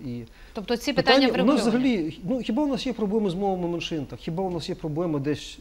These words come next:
Speaker 1: е, що російською мовою люди говорять? По-, поїдьте в Одесу чи Харків,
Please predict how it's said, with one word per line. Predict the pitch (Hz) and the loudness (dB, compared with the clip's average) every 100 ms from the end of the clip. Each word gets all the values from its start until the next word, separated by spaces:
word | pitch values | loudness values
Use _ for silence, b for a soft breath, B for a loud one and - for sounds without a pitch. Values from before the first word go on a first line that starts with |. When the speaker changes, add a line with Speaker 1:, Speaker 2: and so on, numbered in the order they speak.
| 151 | -8
Speaker 1:
е, | 131 131 127 | -8 -6 -8
що | - | -6
російською | 156 147 165 - 143 | -6 -4 -6 -6 -4
мовою | 139 127 131 | -4 -4 -4
люди | 131 123 | -4 -4
говорять? | 123 123 117 - | -6 -6 -8 -10
По-, | 143 - | -12 -8
поїдьте | 156 170 165 | -8 -6 -8
в | 131 | -6
Одесу | 127 139 123 | -4 -6 -8
чи | - | -14
Харків, | - 131 - | -8 -8 -8